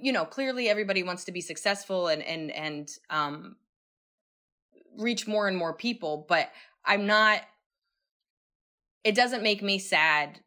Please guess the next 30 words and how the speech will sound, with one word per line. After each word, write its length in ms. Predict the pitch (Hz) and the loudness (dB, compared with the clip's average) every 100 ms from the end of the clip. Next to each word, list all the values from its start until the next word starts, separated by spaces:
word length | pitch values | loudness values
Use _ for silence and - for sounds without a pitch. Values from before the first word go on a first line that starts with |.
| _ | _
to 120 | - 175 | -8 -4
find 320 | - 160 160 | 0 0 2
out 240 | 151 151 | 0 2
that 120 | 160 | 0
I'm 160 | 151 151 | 0 0
not 320 | 143 143 - | -2 -4 -8
mainstream 600 | 165 151 143 - 156 147 | -6 -6 -4 -8 -6 -6
in 60 | 151 | -4
a 80 | 147 | -2
lot 160 | 147 | 0
of 60 | 147 | 0
ways, 260 | 143 143 151 | -2 -4 -2
or 100 | 151 | 0
I 40 | |
might 240 | 147 147 | 0 -4
not 200 | - 143 | -4 -8
be 120 | - 139 | -6 -6
mainstream, 580 | 143 160 - 156 147 | -6 -8 -10 -6 -6
because 260 | 147 143 156 | -6 -6 -6
at 120 | 160 | -6
least 240 | 170 175 170 | -6 -4 -4
I'm 120 | 160 | -6
staying 260 | - 151 | -4 -4
authentic 460 | 147 143 147 143 143 | -4 -4 -6 -8 -12
to 80 | - | -10
myself, 720 | 143 143 180 170 247 - _ _ | -10 -6 -2 -2 -4 -12 _ _
if 120 | - 214 | -14 -6
that 120 | 226 | -4
makes 200 | 240 240 | -4 -4
sense. 400 | 254 254 262 - | -4 -4 -6 -14